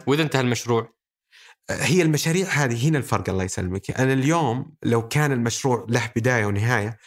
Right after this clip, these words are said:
Speaker 2: زي المشاريع الحكومية اللي عقود، زي ما تفضلت تقول عقود استشارية، أتفق
Speaker 1: مم.
Speaker 2: معك لأن المشروع يبدأ بسنة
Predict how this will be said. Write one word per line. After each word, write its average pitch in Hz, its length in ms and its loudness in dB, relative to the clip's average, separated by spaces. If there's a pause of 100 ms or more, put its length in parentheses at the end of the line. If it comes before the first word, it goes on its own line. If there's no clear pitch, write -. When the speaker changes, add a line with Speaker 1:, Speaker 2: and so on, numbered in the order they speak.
(200)
Speaker 2:
زي 117 140 2
المشاريع 117 400 2
الحكومية 117 560 0
اللي 95 160 0
عقود، 107 500 0 (360)
زي 117 100 2
ما 117 100 2
تفضلت 107 520 0
تقول 98 340 -4
عقود 107 220 -2
استشارية، 123 720 0
أتفق 120 280 0
Speaker 1:
مم. 107 80 -2
Speaker 2:
معك 123 260 0
لأن 180 160 2
المشروع 165 400 0
يبدأ 135 300 2
بسنة 165 420 -2